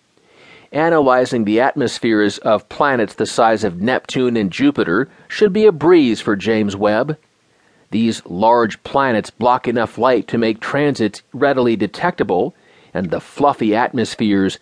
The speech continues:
are easier to measure. Super-Earths, which are smaller with thin atmospheres, are more challenging, but James Webb should be able to investigate a few. Although replicas of Earth are beyond even James Webb's capabilities,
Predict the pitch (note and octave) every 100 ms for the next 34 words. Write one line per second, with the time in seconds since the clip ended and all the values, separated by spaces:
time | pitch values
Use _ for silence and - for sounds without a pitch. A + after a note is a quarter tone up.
0 | - G#2+ G#2 C#3 D3 G#2+ G#2 G2+ - G#2+
1 | D#3+ G#2 A#1+ - _ _ _ _ _ _
2 | _ _ _ _ _ - - - - -
3 | - A3+ A#3 G3 - E3 A#2+ - - _
4 | - A#2 - A2 G2 - D3 C#3 B2 D3+
5 | - C3+ G#2+ - D#3+ C#3 B2+ E3 - A2+
6 | - G2+ F2 G2 - - C3+ D#3+ F3 -
7 | A2+ G2 F2 G2+ F3+ - _ - - -
8 | A#2 B2 G#2 F#2 B2+ D3 A2 A#2+ G2 G#2
9 | G2+ G#2 G2+ G2 F#2+ A2 - G#2+ G#2+ G2+
10 | - G#2+ G#2 B2 C#3+ _ _ _ _ -
11 | - - - E2+ E2 A2 G2 F#2+ C3+ C3
12 | A2 A2+ G2 G2+ - C3+ A#2 B2 A#2+ A2+
13 | A2+ B2+ B2+ A2+ A2 G#2+ F2+ A#2+ B2 A2+
14 | G2 F#2 B2+ A#2+ G#2 - C3 B2 G2 D#3+
15 | E3 A2+ G#2